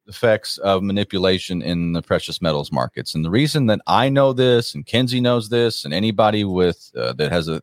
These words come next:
that is thinking knows this is because we know that the dollar's lost value. It's lost purchasing power. You can go and look at your,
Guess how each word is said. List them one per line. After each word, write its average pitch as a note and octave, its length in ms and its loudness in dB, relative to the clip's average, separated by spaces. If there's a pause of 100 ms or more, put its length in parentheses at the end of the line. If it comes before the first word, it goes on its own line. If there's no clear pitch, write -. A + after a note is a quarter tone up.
(120)
that D2 180 -10
is D2 260 -6
thinking B2 580 0
knows B2 260 0
this B2+ 300 0 (920)
is A#2+ 140 -6
because C3+ 420 2
we C3 140 0
know E3 240 4
that E3+ 160 -2
the C3+ 60 -4
dollar's B2 520 2
lost A2 340 2
value. D2 460 0 (340)
It's F#2 280 -10
lost G#2+ 340 2
purchasing B2+ 560 -2
power. D#2+ 520 -2 (760)
You F#2+ 160 -8
can G2 220 0
go F#2+ 260 4
and D3 160 2
look F2 380 0
at D#2+ 280 0
your, D#2+ 540 -4